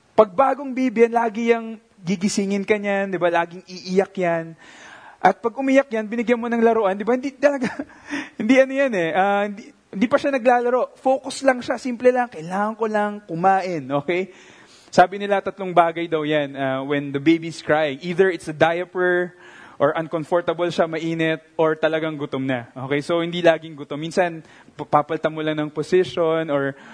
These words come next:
ah, gusto meron lang, ah, human touch, or something like that. But the, the quality that the Bible's teaching us here, okay, being an, a newborn infant, It encourages us to come in to the same nature. Okay, ibig sabihin,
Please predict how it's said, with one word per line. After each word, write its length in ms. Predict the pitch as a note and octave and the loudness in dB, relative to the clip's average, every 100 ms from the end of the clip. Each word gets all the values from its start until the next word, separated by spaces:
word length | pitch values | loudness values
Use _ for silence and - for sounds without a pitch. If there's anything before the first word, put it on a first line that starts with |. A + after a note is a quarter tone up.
| - - | -10 -2
ah, 160 | C#3 | -2
gusto 280 | D3 D3 F#3 | -4 -4 0
meron 320 | D#3+ D#3 D#3+ | 0 0 -2
lang, 160 | D#3 D#3 | -6 -4
ah, 400 | D3 D3 C#3+ C#3+ | -2 -2 -2 -4
human 400 | D3+ D#3 D#3 D#3 | -4 -2 -2 0
touch, 480 | E3+ D#3+ D#3+ D#3+ D#3+ | 0 0 -2 -6 -10
or 40 | |
something 280 | E3+ D#3 E3+ | -8 -4 0
like 200 | D#3+ D#3 | 0 2
that. 160 | D3+ D#3 | -2 -2
But 160 | G3 | -4
the, 160 | D#3+ G3 | -2 -4
the 120 | F3 G3+ | -4 0
quality 520 | D4+ E4+ E4+ E4 A3+ | 4 4 4 -2 -2
that 80 | A3 | 0
the 120 | G#3 | 2
Bible's 400 | A3+ A#3+ A#3+ - - | 0 0 -6 -14 -10
teaching 360 | A3 B3 G#3 | -6 -4 -2
us 160 | G3 - | -2 0
here, 320 | D#3+ D#3 E3+ D#3+ | 0 0 -2 -2
okay, 160 | F3 G3 | -2 -4
being 400 | D#3 C4 D#4 D4 | 0 4 4 2
an, 200 | A#3 G#3+ | -2 -2
a 80 | G#3 | -2
newborn 480 | G#3 C4 G#3 A#3 A3+ | 0 0 2 0 0
infant, 480 | D4 C#4 F3 E3+ - _ - | -4 0 0 -2 -8 _ -8
It 220 | C4 - | -6 -4
encourages 640 | A#3+ - D#4+ E4 C#4 - | -4 0 0 0 -2 -2
us 300 | F#3+ G3+ - - | 0 -2 -4 -12
to 120 | A#3 _ | -12 _
come 300 | - C4+ C4 | 2 2 0
in 340 | A#3 A#3+ A#3+ G#3 - _ _ _ - | -4 -6 -6 -8 -18 _ _ _ -16
to 220 | - A3+ | -4 -2
the 140 | G3+ A3 | 0 0
same 320 | - A#3+ A#3 | 0 0 2
nature. 520 | G#3+ G3+ - A#3+ C3 _ _ _ _ _ _ - | 0 -2 0 0 -2 _ _ _ _ _ _ -10
Okay, 240 | E3 A3+ A#3+ | -2 -2 -2
ibig 100 | A3 | -2
sabihin, 480 | C4 C#4+ G#3+ B3+ | 2 2 2 -2